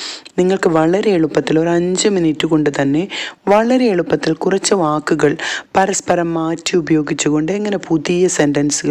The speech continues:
ഉണ്ടാക്കാം എന്നതാണ്. അപ്പോൾ ആദ്യമായി കാണുന്നവരാണെങ്കിൽ സബ്സ്ക്രൈബ് ചെയ്യുക.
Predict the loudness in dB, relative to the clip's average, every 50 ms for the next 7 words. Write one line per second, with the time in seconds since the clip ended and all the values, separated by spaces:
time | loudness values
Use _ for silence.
0 | 0 0 0 0 0 0 -2 -2 -2 -2 -2 -2 -2 -2 -2 -4 -4 -4 -2 -2
1 | -2 -4 -4 -6 -8 -8 -8 -8 -6 -2 0 0 2 2 2 2 2 0 0 2
2 | 4 4 4 4 2 2 2 2 2 0 0 0 0 0 0 2 0 0 0 -2
3 | -4 -4 -4 -2 0 0 2 2 0 2 2 2 4 4 2